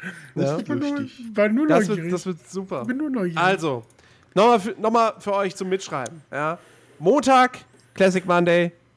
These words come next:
Speaker 1: Mafia mit Daniel. Dienstag, Talkdown. Live,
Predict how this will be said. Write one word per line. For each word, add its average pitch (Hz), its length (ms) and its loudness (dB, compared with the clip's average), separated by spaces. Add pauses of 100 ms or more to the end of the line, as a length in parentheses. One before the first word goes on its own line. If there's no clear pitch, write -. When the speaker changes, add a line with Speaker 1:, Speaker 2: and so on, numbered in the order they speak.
(120)
Speaker 1:
Mafia 135 560 -2 (140)
mit 139 160 -8
Daniel. 131 420 -2 (720)
Dienstag, 233 560 -2 (300)
Talkdown. 175 680 2 (800)
Live, 202 300 2